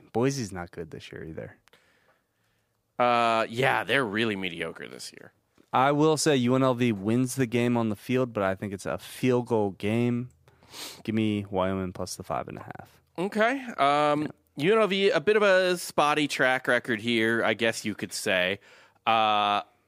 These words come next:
Speaker 2: what do you think Wyoming is on terms of their schedule? They're the fourth best team they played, third best team. They've obviously lost to Michigan. That's the best team they played.
Speaker 1: Hmm.
Speaker 2: Uh, lost to Fresno State. I imagine that's the second best team they played.
Speaker 1: Air Force, probably.
Speaker 2: They haven't played Air Force yet.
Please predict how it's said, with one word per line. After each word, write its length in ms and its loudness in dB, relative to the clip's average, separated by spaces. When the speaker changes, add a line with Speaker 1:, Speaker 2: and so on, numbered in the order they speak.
Speaker 2:
what 160 0
do 60 0
you 80 -2
think 200 2
Wyoming 520 2
is 360 -4
on 180 0
terms 220 -2
of 80 -4
their 80 -2
schedule? 400 -2
They're 80 -4
the 340 -4
fourth 540 -4
best 320 -2
team 200 -6
they 120 -4
played, 360 -4
third 220 -4
best 260 -2
team. 220 -4
They've 260 -2
obviously 360 -2
lost 320 -2
to 60 -4
Michigan. 340 -4
That's 140 -4
the 60 -8
best 220 -2
team 140 -10
they 100 -6
played. 480 -6
Speaker 1:
Hmm. 240 -4
Speaker 2:
Uh, 180 4
lost 280 0
to 60 -12
Fresno 380 0
State. 320 0
I 120 4
imagine 280 -2
that's 200 -4
the 60 -12
second 340 -2
best 200 -6
team 140 -6
they 140 -6
played. 360 -6
Speaker 1:
Air 180 0
Force, 340 -6
probably. 420 -8
Speaker 2:
They 100 -2
haven't 160 0
played 160 0
Air 80 -2
Force 200 -10
yet. 220 -8